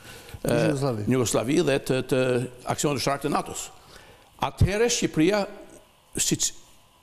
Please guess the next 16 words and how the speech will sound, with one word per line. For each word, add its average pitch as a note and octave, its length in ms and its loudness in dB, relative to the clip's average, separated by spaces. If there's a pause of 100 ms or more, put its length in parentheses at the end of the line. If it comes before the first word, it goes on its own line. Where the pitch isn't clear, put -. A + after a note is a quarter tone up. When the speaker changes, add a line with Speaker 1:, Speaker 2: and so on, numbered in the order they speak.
(300)
Speaker 1:
është E3 280 0
informacion D3 360 0
që C#3 100 0
u - 60 0
kanë D3+ 160 2
nga B2+ 80 2
Washingtoni C3+ 460 0
në - 20 -4
kohën A#2 200 -2
kur A2+ 120 2
ishte C#3+ 140 0
atje, D#3 220 2 (680)
u E3+ 100 4
fut - 320 0
në, D#3+ 300 2
si F#3 100 0